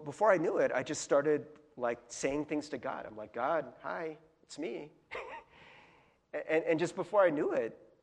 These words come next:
you know, I was, like, face down on the ground. And, and I was repenting, and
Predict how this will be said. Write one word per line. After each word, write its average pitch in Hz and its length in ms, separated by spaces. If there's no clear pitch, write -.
you 131 100
know, 143 300
I 120 80
was, 151 160
like, 147 140
face - 380
down 147 260
on 139 100
the 117 80
ground. 117 320
And, 127 240
and 127 140
I 123 80
was 120 180
repenting, 117 600
and 87 100